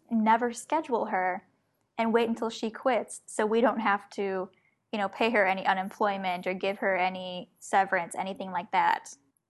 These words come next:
When it could have been avoided by just hiring someone for the job you advertised. So I don't normally shop there. We don't have one very close to us either. But I went in not too long ago because I needed to find,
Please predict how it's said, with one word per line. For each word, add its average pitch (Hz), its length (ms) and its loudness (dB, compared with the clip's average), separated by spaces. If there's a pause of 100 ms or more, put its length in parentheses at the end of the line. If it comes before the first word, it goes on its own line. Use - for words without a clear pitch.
(120)
When 214 480 -2
it 240 100 -2
could - 120 2
have 302 80 0
been 285 100 4
avoided 277 320 4
by 226 120 2
just 240 200 -4 (260)
hiring 247 540 4
someone 240 400 0
for 233 240 0
the 226 60 -2
job 220 280 2
you 226 100 0
advertised. 208 760 2 (720)
So - 120 -8
I 240 40 8
don't 220 220 4
normally 233 360 4
shop 196 340 4
there. 185 180 2
We 196 100 -2
don't 208 180 -2
have 233 160 -2
one 202 180 0
very 208 180 0
close 190 320 0
to 196 100 -2
us 190 120 -2
either. 180 520 2 (560)
But 214 160 10
I 208 100 12
went 220 300 4
in 202 320 0
not 202 220 4
too 226 180 0
long 202 220 4
ago 262 540 0
because 220 280 0
I 214 80 0
needed 208 280 0
to 233 80 -4
find, 196 680 2